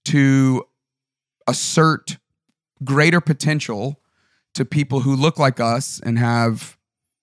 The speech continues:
educational background like us or experience like us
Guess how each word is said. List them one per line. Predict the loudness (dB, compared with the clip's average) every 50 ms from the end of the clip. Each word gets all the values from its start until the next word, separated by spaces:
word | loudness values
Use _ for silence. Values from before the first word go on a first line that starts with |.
| _ _ _ _ _ _ _ _ _
educational | 0 0 0 2 0 2 2 2 0 -4 -4
background | -4 -2 -4 -4 -2 -2 -2 -2 0
like | 0 -2 -2 0
us | 0 0 0 0 -2 -4
or | -6
experience | -6 -6 -10 -12 -6 -4 -2 -2 -2 -4 -6 -8 -4 -2
like | 0 0 0 0
us | 2 4 4 4 2 0 -2 -8 -10 -14